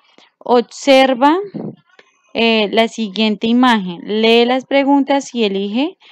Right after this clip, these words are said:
la opción correcta. Entonces vamos a observar esta imagen, vamos a mirar qué pasó en la imagen y vamos a responder estas tres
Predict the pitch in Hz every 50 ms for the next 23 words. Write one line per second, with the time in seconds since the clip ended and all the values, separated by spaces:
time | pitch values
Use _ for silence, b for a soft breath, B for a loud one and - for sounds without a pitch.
0 | B B B B B _ - 220 220 208 202 - - 196 180 185 180 - 202 226
1 | 294 370 370 370 _ - 208 196 190 190 - 185 180 175 - 196 202 202 202 202
2 | 208 214 233 247 240 - 247 214 196 180 185 180 180 185 185 _ 202 196 202 220
3 | 240 254 262 277 294 285 277 262 233 202 190 185 185 196 202 208 190 185 180 175
4 | 170 _ _ - 208 202 202 190 - 190 190 190 - 185 180 180 170 165 165 180
5 | 208 233 254 277 294 311 311 311 285 233 196 180 170 170 - 196 190 - 214 208
6 | _ 190 175 170 175 170 170 170 _ - 185 185 _ _ 185 180